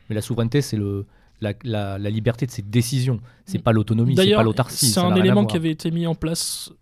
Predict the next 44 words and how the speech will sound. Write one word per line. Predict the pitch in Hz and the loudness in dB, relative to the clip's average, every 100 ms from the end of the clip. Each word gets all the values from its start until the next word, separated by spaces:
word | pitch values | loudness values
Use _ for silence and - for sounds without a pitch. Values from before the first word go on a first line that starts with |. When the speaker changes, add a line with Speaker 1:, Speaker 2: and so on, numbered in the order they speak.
| - | -10
Speaker 2:
euh, | |
enfin, | 123 143 | -6 -6
qui | 143 151 | -6 -8
avait | 147 | -8
été | 143 165 | -6 -8
mis | 175 | -6
en | 170 | -6
avant, | 160 170 170 - _ - | -6 -8 -10 -20 _ -6
à | 165 | 0
raison, | 156 156 196 | 0 0 -2
à | 156 | -4
mon | 151 | -6
avis. | 147 156 202 180 | -6 -6 -4 -4
Euh, | 135 123 170 | -6 -12 -10
bah | |
tiens, | 147 170 | -8 -8
d'ailleurs, | 147 147 175 175 | -8 -12 -12 -6
là, | 214 | -6
par | 202 | -4
contre, | 190 | -6
il | 196 | -6
y | |
a | |
un | 165 | -4
parallèle | 160 156 156 | -4 -4 -4
avec | 139 131 | -4 -4
Zemmour. | 139 190 - _ _ _ _ _ _ _ _ _ - | 0 -2 -2 _ _ _ _ _ _ _ _ _ -14
Euh, | 139 131 127 135 135 - | -12 -10 -10 -12 -14 -12
tu | 147 | -12
vois, | |
euh, | 147 120 123 - | -10 -12 -16 -20
puisque | - - | -20 -16
t'en | 123 | -14
parlais | 131 127 | -12 -12
à | 120 | -10
l'instant, | 123 - 202 - _ _ _ | -10 -10 -10 -14 _ _ _
c'est, | - - 185 196 - | -2 4 4 2 -4
euh, | 143 139 135 131 131 135 135 - - 123 147 | -6 -6 -8 -8 -10 -12 -14 -16 -18 -16 -4
le | 165 | 0
retour | 165 233 196 | 2 2 0
de | |
la | 147 | 0
souveraineté | - 180 180 214 | -2 -4 -4 -6
juridique. | 170 165 151 - - | -6 -8 -8 -16 -20